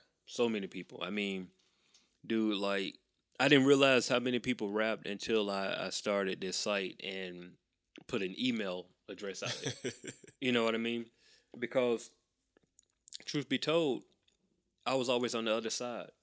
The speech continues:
Speaker 1: You know, I was working with artists trying to,
Speaker 2: Yeah.
Speaker 1: trying to get my music on different sites and whatnot.
Speaker 2: Gotcha.
Speaker 1: And,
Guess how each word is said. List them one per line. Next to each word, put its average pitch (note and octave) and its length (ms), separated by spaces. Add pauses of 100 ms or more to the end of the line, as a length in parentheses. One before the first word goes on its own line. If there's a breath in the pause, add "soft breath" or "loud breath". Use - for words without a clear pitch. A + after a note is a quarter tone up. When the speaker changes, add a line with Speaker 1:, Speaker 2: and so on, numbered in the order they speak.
(140)
Speaker 1:
You A2 120
know, G#2 280
I G2+ 100
was G#2 220
working G#2 300
with G2 80
artists G#2 340
trying G#2 260
to, F#2 140 (160)
Speaker 2:
Yeah. G2+ 140
Speaker 1:
trying A#2 100
to A#2 60
get A#2+ 140
my B2 100
music G#2+ 380
on F#2+ 220
different F#2+ 280
sites G2 300
and F2+ 80
whatnot. F#2 260
Speaker 2:
Gotcha. F#2+ 160 (580 loud breath)
Speaker 1:
And, G#2+ 520